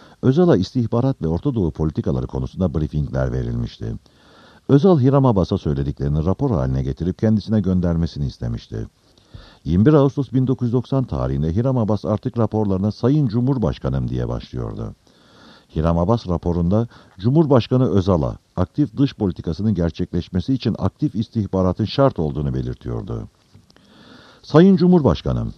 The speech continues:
Türkiye'nin Orta Doğu ve dünya devletleri muvacihesinde son günlerdeki aktif politikası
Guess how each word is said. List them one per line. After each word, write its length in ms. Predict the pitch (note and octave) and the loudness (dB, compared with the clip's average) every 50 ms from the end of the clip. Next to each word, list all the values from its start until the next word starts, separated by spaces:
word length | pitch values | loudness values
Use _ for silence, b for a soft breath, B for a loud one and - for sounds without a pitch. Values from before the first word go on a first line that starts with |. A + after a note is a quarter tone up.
| _ b b b b b - | _ b b b b b -2
Türkiye'nin 480 | - A#2+ G#2 - - A#2 A#2 A#2+ A#2 | 0 0 0 2 4 4 6 6 6
Orta 320 | A2+ A2 G#2+ - - C3+ A#2+ | 6 4 4 2 2 2 2
Doğu 180 | B2+ B2 A#2+ | 4 4 4
ve 100 | A#2+ A#2 | 4 2
dünya 380 | G#2 A2+ A#2 A#2 B2 C3 C3+ A#2+ | 2 4 2 4 4 2 2 4
devletleri 480 | A#2+ A2 A2 A#2+ A#2+ - C3+ C3 C#3+ C#3+ | 2 2 4 2 2 2 2 2 4 4
muvacihesinde 920 | C3+ B2 G2+ G2 E2+ D#2+ D2+ C2 D#2+ D2+ D#2 D#2 C#2+ - E2 E2+ F2+ F2 | 4 2 2 2 2 0 0 -2 -2 -2 -2 -2 -4 -4 -4 -2 -2 -2
son 260 | - C#3 D#3 E3+ D#3 | -2 -2 0 0 2
günlerdeki 540 | D#3 D#3 D3 C#3+ C3+ C3 C#3 C3+ - C#3 F2 | 2 2 2 2 2 0 0 -2 -2 0 0
aktif 680 | A2 A#2 - - - - - - - C#3+ D3 - - | 0 -2 -4 -8 -20 -20 -20 -8 -2 -2 -2 -2 0
politikası 640 | - F2 D2+ C2 D#2 D2 - C#2+ C2 - F2+ G#2 | -2 -2 -2 -2 -4 -4 -4 -4 -4 0 0 0